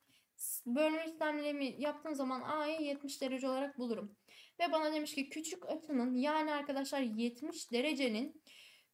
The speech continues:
tümleri kaçtır? Tümler kaçtı arkadaşlar? Doksana tamamlayan açıydı. Doksandan yetmişi çıkardığım zaman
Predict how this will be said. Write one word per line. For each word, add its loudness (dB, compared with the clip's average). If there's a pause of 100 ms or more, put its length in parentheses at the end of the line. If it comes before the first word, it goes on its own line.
(180)
tümleri 2
kaçtır? 0
Tümler 2
kaçtı 0
arkadaşlar? 0
Doksana 0
tamamlayan 2
açıydı. -6
Doksandan 0
yetmişi -4
çıkardığım 0
zaman 0